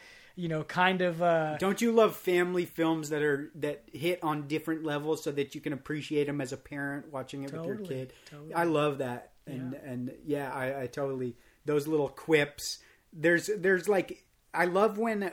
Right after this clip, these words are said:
Speaker 2: when a, a movie has jabs from famous person to famous person that, that is in the movie so you can say it 'cause it's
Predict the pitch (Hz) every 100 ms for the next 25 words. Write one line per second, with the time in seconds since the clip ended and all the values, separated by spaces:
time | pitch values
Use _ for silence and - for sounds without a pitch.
0 | 165 160 160 143 139 - _ 147 147 143
1 | 147 165 147 147 131 123 - - _ -
2 | 135 - 151 143 165 196 202 - - -
3 | _ - 165 139 160 156 160 - 170 160
4 | 170 147 147 139 151 160 - 165 175 180
5 | 170 143 139 - _ _ _ _ _ _
6 | - 175 202 - 196 160 214 202 220 247
7 | 240 202 190 202 214 214 208 190 170 -
8 | 160 - 175 175 175 143 143 -